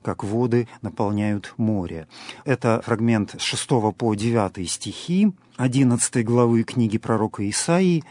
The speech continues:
Восьмой стих одиннадцатой главы ещё раз прочитаем. «И младенец будет играть над норою аспида, и дитя протянет руку свою на гнездо змеи». Церковнославянский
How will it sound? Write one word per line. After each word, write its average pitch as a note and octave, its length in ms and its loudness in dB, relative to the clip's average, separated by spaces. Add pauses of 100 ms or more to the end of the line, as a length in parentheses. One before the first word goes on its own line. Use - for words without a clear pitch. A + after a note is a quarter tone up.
(280)
Восьмой B2+ 580 4
стих - 720 -6
одиннадцатой G#2 640 -2
главы B2 340 0
ещё A#2+ 380 -2
раз G2+ 200 -2
прочитаем. F3 640 -2 (400)
«И C3 100 2
младенец B2 720 4
будет A2+ 480 -2
играть A2+ 560 0
над G#2+ 260 0
норою G#2+ 560 0
аспида, B2 640 0 (480)
и C3+ 100 -4
дитя A2+ 460 -2
протянет A#2 680 0
руку A#2 280 -4
свою G#2+ 600 -2 (300)
на A2+ 140 0
гнездо G#2+ 520 0
змеи». G#2 760 0 (240)
Церковнославянский B2+ 1200 4